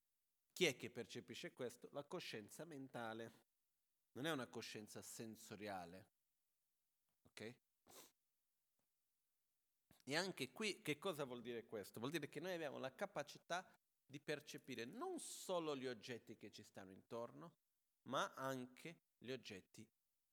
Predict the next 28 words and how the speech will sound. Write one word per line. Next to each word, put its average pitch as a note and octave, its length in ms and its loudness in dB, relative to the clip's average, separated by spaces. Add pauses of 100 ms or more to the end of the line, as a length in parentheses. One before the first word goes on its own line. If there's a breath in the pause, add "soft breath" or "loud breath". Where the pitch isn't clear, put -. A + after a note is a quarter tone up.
(240)
interni, G#2 680 -6 (560)
gli F#2+ 140 -8
oggetti G2 460 -8
mentali C3 680 -4 (360)
e E3 120 0
anche F3 480 -2
oggetti B2 640 -6
che B2 100 -2
non A2 160 -6
sono G#3+ 320 -2
necessariamente A2+ 960 -6
interni G#2 680 -2
dal F#2+ 160 -6
punto G2 320 -10
di F#2 120 -8
vista, F2+ 400 -10 (1900)
come A2 220 -8
si A2 120 -6
può A#2 160 -2
dire, G#2+ 460 -2 (840)
osserv-, A2+ 500 -6
come A#2 220 -2
osservare A2+ 460 0
la A2+ 100 0
nostra A2+ 300 -4
propria B2 380 -2
mente, A#2 380 -4
ma C#3 300 2